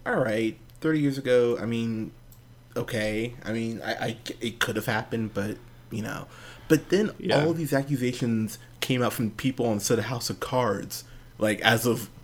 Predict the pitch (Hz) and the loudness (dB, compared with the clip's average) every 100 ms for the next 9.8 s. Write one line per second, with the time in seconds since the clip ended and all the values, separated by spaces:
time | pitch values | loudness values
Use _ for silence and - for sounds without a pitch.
0 | - - 127 131 117 123 107 117 113 101 | -20 -2 4 4 4 0 0 0 2 2
1 | - - 107 113 - 165 165 117 92 - | 2 0 0 0 4 6 6 2 -2 -8
2 | - - - 117 120 117 104 107 113 101 | -18 -20 -6 -2 4 2 4 2 4 2
3 | 101 101 110 104 110 123 139 135 117 - | 0 0 0 0 2 6 8 6 4 -2
4 | - 143 127 110 104 - - 127 113 - | 2 8 8 8 2 -8 0 0 0 -4
5 | - - 127 113 127 104 98 98 - - | -14 -12 -6 0 2 2 -2 -6 -12 -4
6 | 110 95 87 143 131 123 - - 135 139 | 0 2 4 8 8 6 2 4 6 6
7 | 147 143 143 123 117 - 135 139 143 - | 2 2 4 6 6 6 4 4 4 4
8 | 135 131 - 127 139 160 160 151 135 135 | 2 2 0 0 0 2 0 0 0 0
9 | 127 107 110 113 113 110 113 | 0 0 0 0 0 0 0